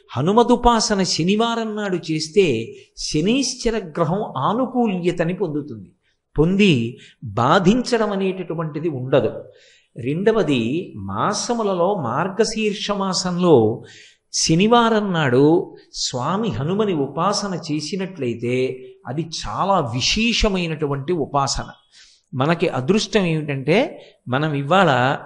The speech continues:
మార్గశీర్ష మాసంలో శుక్లపక్షంలో ఇవాల్టి రోజున శనివారం నాటి సాయంకాలమే హనుమ యొక్క వైభవం గురించి ఆయన ప్రాంగణంలోనే కూర్చుని మాట్లాడుకుంటున్నాం.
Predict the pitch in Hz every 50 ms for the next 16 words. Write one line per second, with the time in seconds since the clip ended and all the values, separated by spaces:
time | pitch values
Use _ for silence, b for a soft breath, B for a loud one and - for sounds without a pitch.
0 | B B B B B - 107 104 113 135 170 165 165 208 214 202 - 208 202 190
1 | - - 185 165 156 147 147 139 - 143 131 127 135 170 220 339 - B B B
2 | B B B - - - - - - - 202 214 208 190 151 - - - 135 139
3 | 127 123 131 170 220 277 - B B B B B B _ - 147 131 139 147 180
4 | 190 208 214 202 208 180 147 151 170 190 185 214 190 170 160 - - 143 147 170
5 | 185 202 208 208 208 208 202 202 190 185 180 170 165 170 143 - - 131 143 175
6 | 196 202 202 185 - 156 151 143 135 143 170 214 294 370 - B B B B _
7 | - 113 117 156 185 208 220 208 208 196 202 - - 156 131 123 135 156 147 135
8 | 175 180 202 196 175 165 147 151 147 147 147 143 - 214 190 165 139 135 151 175
9 | 190 202 208 202 208 - 185 175 170 175 170 175 175 175 175 175 175 175 170 170
10 | 175 165 147 - 165 156 151 - - 180 208 226 220 180 147 143 - 160 151 143
11 | 143 - 135 127 120 117 123 -